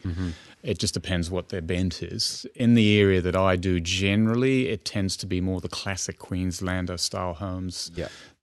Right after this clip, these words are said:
Speaker 2: that, uh, are, fetch the premiums and what people do search for.
Speaker 1: Mm-hmm.
Speaker 2: Um, so that's sort of, if I had to describe that, that's sort of where they would be looking for a lot of, in the areas I do at this point.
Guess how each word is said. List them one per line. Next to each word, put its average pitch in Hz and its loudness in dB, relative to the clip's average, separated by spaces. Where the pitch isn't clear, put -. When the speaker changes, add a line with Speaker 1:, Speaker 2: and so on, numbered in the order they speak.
Speaker 2:
that, - -4
uh, 98 -12
are, 95 -6
fetch - -4
the 85 -14
premiums 107 -2
and 98 -6
what 95 -6
people 92 -6
do 87 -6
search 92 -4
for. 139 -6
Speaker 1:
Mm-hmm. 85 -6
Speaker 2:
Um, 95 -6
so - -6
that's 95 -4
sort 101 -2
of, 90 -4
if 95 -8
I 92 -6
had 92 -6
to 92 -10
describe 90 -6
that, 98 -8
that's 101 -10
sort - -4
of 85 -14
where 90 -4
they 87 -4
would 85 -8
be 92 -4
looking 90 -4
for - -8
a 85 -6
lot 87 -4
of, 82 -12
in 135 -8
the 87 -2
areas 85 -4
I 95 -8
do 85 -10
at 87 -12
this 98 -10
point. - -20